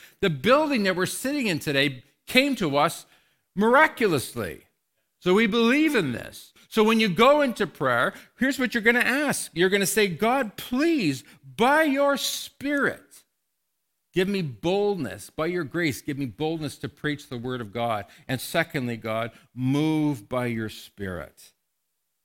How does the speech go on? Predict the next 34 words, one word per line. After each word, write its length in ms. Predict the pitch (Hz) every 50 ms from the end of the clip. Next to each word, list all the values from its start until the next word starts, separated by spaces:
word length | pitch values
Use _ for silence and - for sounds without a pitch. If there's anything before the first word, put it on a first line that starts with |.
| _ _ _ _ _ _ _ _ _ _ _ _ _ _ _ _ _
So 160 | _ - 143 135
what 160 | 151 156 151
happens 640 | 151 143 131 131 - 113 104 98 90 - - - - - _ -
in 160 | 113 107 107
answer 320 | 107 107 101 - - -
to 160 | - - 104 92
their 160 | 98 101 101
prayer? 540 | - _ - 80 78 78 - - 82 - _ _ _ _
Well, 340 | - 104 98 123 139 - _ _ _ _ _ _ _ _ _ _ _ _ _ _ _ _ _ - - 113
it 100 | 110 -
says, 200 | - 113 92 113
"After 340 | 117 120 123 - - 120 107
this, 240 | 110 127 143 -
the 160 | - - 113 104
meeting 320 | 104 117 123 123 120 113
place 280 | - - 131 123 113 110
shook. 500 | - - - - 185 262 - - - _ _ _ _ _ _ _ _ _ _ _ _ -
They 120 | 110 107
were 140 | 120 123 139
all 140 | 147 147 139
filled 380 | - - - 170 170 165 151
with 120 | 156 143 143
the 60 | 135
Holy 240 | 139 143 135 131 127
Spirit. 540 | - - - 208 240 254 269 247 - - _ _ _ _ _ _ _ _ _ -
Then 160 | 123 123 120
they 100 | 117 110
preached 440 | - - - 185 185 185 - - -
the 100 | 151 143
word 160 | 143 139 135
of 160 | 123 110 98
God 420 | 131 127 131 135 139 139 131 113 - _ _ _ -
with 480 | 104 101 117 117 117 113 - - - _ _ _ 104
boldness." 880 | 98 85 - 110 113 110 110 104 95 85 82 80 - - - - -